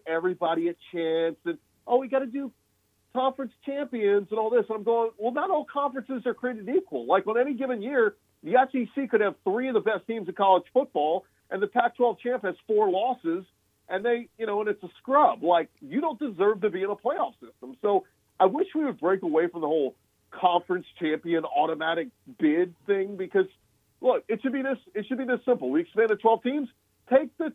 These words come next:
twelve highest ranked teams and put them in the playoff. It's, it's pretty easy as far as I'm concerned. Like, this past year,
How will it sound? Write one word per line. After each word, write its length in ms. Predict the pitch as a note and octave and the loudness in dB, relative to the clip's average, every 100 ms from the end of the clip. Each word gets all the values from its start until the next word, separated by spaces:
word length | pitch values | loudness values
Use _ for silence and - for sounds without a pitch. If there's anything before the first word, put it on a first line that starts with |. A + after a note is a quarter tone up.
| - | 0
twelve 300 | B3+ C4+ C4 | 4 4 4
highest 340 | A3 C4 B3 A#3 | 2 4 2 0
ranked 260 | B3 B3 | -2 -2
teams 280 | B3 C4+ F#3+ | -4 -4 -6
and 80 | G3+ | -2
put 160 | A3+ | 0
them 140 | A#3 B3 | 0 -2
in 60 | |
the 60 | B3 | -2
playoff. 420 | A3+ D4+ C4+ - - _ _ _ _ | 0 2 2 0 -12 _ _ _ _
It's, 180 | A#3+ B3 _ _ | -8 -8 _ _
it's 180 | A#3+ - - | -2 -2 -2
pretty 200 | D4+ F4 | 2 2
easy 580 | C4+ C#4 D4+ D#4+ A3 - | 2 0 2 2 0 -4
as 80 | F3 - | -6 4
far 200 | B3+ A3+ | 4 6
as 60 | A#3+ | 4
I'm 160 | C4+ | 2
concerned. 440 | F#4 - F3+ G3+ G#3+ | 0 -2 -2 -2 0
Like, 200 | G#3 F#3+ _ _ _ _ | -2 -4 _ _ _ _
this 120 | A#3+ A#3+ | -10 -2
past 280 | A#3+ A#3+ B3 | 0 2 -2
year, 340 | C4 B3+ B3+ | -4 -4 -6